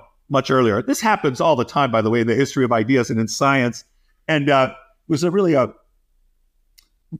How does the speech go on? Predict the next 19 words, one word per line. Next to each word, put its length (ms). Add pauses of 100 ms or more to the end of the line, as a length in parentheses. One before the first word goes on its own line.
(260)
both 260
a 100
reassuring 760
but 160
hard 340
lesson 440
for 160
me. 180 (320)
But 180
anyway, 300
there 140
were 140
certain 500
ways 340
in 140
which, 340 (640)
in 140
our 180
hands, 540